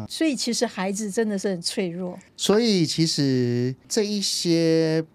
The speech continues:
Speaker 2: 被受虐的孩子，他们要被看见，在十二到十五岁，因为他们有能力说了，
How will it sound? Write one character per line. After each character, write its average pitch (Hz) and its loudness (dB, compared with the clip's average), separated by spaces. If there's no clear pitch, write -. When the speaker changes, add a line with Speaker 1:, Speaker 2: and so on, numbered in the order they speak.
Speaker 2:
被 143 2
受 156 2
虐 160 2
的 131 -2
孩 117 -4
子， 117 -2
他 - -2
们 135 0
要 143 2
被 135 -2
看 127 -2
见， 127 0
在 165 0
十 - -2
二 156 4
到 160 0
十 135 -2
五 127 -2
岁， 131 -2
因 143 0
为 143 0
他 139 -2
们 139 0
有 123 -2
能 113 2
力 160 2
说 127 0
了， 120 2